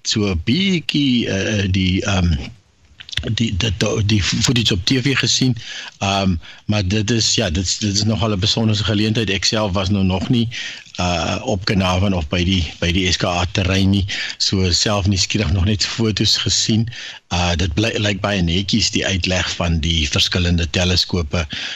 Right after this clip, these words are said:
en, en hoe hulle die, eh, ehm, l-, lyk my hulle het probeer die Karoo nie te veel versteur nie. Ons weet, eh, so 'n Karoo,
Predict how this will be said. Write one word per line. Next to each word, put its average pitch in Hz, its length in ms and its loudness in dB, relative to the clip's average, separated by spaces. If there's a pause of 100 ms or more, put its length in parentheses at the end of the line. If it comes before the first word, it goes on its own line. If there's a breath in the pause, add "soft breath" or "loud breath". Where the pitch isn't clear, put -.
(120)
en, 85 320 0
en 92 200 0
hoe 90 220 0
hulle 87 280 0
die, 82 400 0
eh, 87 520 0
ehm, 82 160 2 (480 loud breath)
l-, 117 380 0
lyk 113 160 2
my 113 40 4
hulle 104 120 2
het - 140 -2
probeer 101 480 2
die 95 320 0
Karoo 101 260 2
nie 104 220 2
te 131 100 0
veel 117 460 -2
versteur 113 560 0
nie. 139 120 2
Ons 92 180 0
weet, 92 200 0 (160)
eh, 92 260 -2
so 98 220 0
'n 92 120 -2
Karoo, 90 340 0